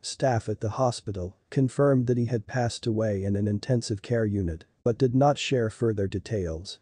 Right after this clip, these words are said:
There had been concerns over the royal's recent health after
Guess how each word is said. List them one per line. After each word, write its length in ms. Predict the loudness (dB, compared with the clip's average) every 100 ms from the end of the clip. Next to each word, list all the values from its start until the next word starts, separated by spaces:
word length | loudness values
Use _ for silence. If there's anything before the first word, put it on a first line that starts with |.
| _
There 160 | 2 4
had 180 | 2 2
been 180 | 0 2
concerns 680 | 0 0 2 2 2 0 0
over 240 | 0 0
the 120 | 0
royal's 520 | 2 2 2 0 0
recent 420 | 2 2 2 -4 -2
health 280 | -4 -4
after 440 | -6 -8 -8 -10